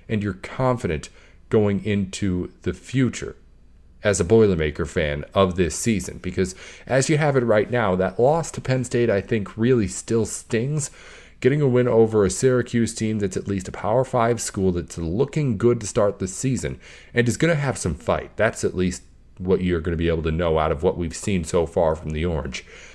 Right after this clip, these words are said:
That's something I think matters a whole lot. Another Big Ten West team is yet to stand out so far, really.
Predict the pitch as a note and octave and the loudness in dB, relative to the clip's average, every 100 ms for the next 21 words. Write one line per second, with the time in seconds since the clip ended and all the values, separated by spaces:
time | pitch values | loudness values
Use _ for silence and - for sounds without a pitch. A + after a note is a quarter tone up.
0 | - - F3+ A#2+ C3+ - C#3 C3 A#2 G2 | -20 -12 -2 0 0 0 0 0 0 0
1 | G#2+ F#2 E2 F#2 F2+ E2+ D#2+ - F2 - | -2 -4 -2 0 0 0 -4 -8 -10 -6
2 | - F2+ E2+ D#2+ - - F2 E2 D#2 - | 0 2 4 0 -6 -8 -2 0 -2 -4
3 | - - - - - - - A2 A2+ C#3+ | -16 -18 -20 -20 -20 -20 -8 2 4 4
4 | D#3 D3 C3 C#3 C3 B2 - - - A#2+ | 4 2 2 0 2 -2 -6 -14 0 2
5 | A#2+ - A2 G#2 G#2 - - - - - | 2 -4 -4 -4 -4 -8 -16 -20 -20 -20
6 | - - - A2 G2 - - - - G2 | -20 -20 -2 0 0 -4 -14 -20 -4 2
7 | B2+ A#2+ A#2+ - - G#2+ F#2 C#2+ - - | 2 2 -2 0 0 0 0 -4 -10 -18
8 | - - - - A2 D#2+ - E2 B1+ D2+ | -20 -20 -18 0 2 4 2 0 0 -4
9 | C#2 | -6